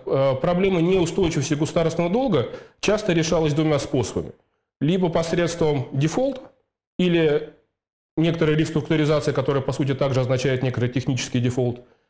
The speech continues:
либо посредством инфляции, гиперинфляции, высокой инфляции, которая, э, в некотором смысле съедает, э, реальную стоимость государственного долга и тем самым устраняет проблему. Но мы понимаем, что для развитых стран,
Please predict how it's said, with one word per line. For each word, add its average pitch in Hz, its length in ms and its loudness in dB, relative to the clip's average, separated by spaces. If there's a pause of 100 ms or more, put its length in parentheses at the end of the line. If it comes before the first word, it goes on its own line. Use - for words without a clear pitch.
(120)
либо 220 160 2
посредством 165 680 -2
инфляции, 175 680 0
гиперинфляции, 151 760 0
высокой 139 380 0
инфляции, 127 520 0 (340)
которая, 151 580 2
э, 131 720 0
в 127 100 0
некотором 139 260 0
смысле 139 340 0
съедает, 135 680 0 (500)
э, 117 320 2
реальную 127 320 2
стоимость 127 320 0
государственного 131 560 0
долга 208 280 2
и 147 60 0
тем 139 180 -2
самым 147 360 0 (360)
устраняет 135 540 2
проблему. 127 440 0 (420)
Но 170 640 -2 (180)
мы 165 200 2
понимаем, 175 500 2
что 139 320 -2
для 139 340 2
развитых 190 400 0
стран, 110 400 -2